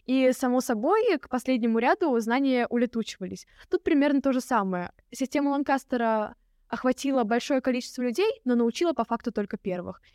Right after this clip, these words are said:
И я думаю, в уроке работает все примерно так же, потому что, ну, правда, тридцать человек со своими мирами, со своими какими-то индивидуальными заморочками, ну, невозможно сделать так, чтобы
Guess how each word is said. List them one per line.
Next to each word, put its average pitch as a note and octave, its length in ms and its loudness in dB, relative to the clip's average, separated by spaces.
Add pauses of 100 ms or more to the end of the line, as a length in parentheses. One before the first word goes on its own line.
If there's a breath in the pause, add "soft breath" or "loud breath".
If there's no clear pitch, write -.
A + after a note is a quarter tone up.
(160 soft breath)
И A#3+ 80 0
я B3 120 4
думаю, C4 360 2
в A3+ 420 2
уроке B3+ 420 0
работает A#3 460 0
все B3 220 -4
примерно A3 500 -2 (100)
так G3 260 0
же, F#3 140 -10
потому G#3+ 400 -2
что, G3+ 560 -2 (800)
ну, B3 160 4
правда, G3 500 0 (140)
тридцать C4+ 380 0
человек G3+ 580 0 (340)
со G#3 680 0 (100)
своими B3 460 2
мирами, G3+ 720 0
со G3+ 460 -2
своими A#3 480 0
какими-то A3+ 440 -2
индивидуальными G#3+ 600 0
заморочками, G3+ 800 -2 (260 soft breath)
ну, A3+ 120 4
невозможно G#3 880 2
сделать F#3+ 400 -2
так, A#3 200 0
чтобы F#3 260 -4